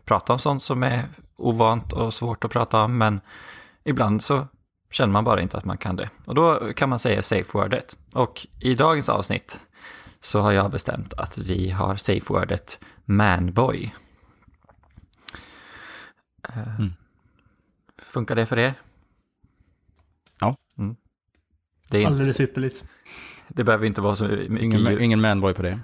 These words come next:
Speaker 1: Nej. <laughs> Det behöver inte vara så djupt, själva ordet, utan det är bara att vi är överens. Ehm, men, eh, inför det här avsnittet nu då. Jag kan vara grabbig, jag är inte rädd. Titeln, vårt tema.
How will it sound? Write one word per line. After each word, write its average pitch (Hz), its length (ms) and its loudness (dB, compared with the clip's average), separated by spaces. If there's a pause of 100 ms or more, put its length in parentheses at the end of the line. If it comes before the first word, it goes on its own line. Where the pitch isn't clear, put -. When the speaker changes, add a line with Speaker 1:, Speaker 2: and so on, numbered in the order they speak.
Speaker 1:
Nej. 90 180 -2
<laughs> - 1200 -2
Det 120 80 4
behöver 120 200 4
inte 104 120 0
vara 110 100 6
så 135 120 2
djupt, 120 360 4
själva 110 320 2
ordet, 113 400 0
utan 104 260 2
det 107 60 2
är 107 60 2
bara 101 300 2 (440)
att - 200 -6
vi 98 120 4
är 101 40 4
överens. 98 400 2 (1700)
Ehm, 113 580 0 (580)
men, 160 300 2
eh, 160 640 4
inför 160 200 2
det 151 60 4
här 147 100 4
avsnittet 151 560 0
nu 123 160 2
då. 101 200 0 (260)
Jag 131 220 2
kan 123 100 0
vara 120 100 2
grabbig, 107 520 2
jag 98 200 0
är 98 140 2
inte 101 280 -2
rädd. 95 360 -6 (280)
Titeln, - 500 -10 (380)
vårt 101 220 -8
tema. - 340 -4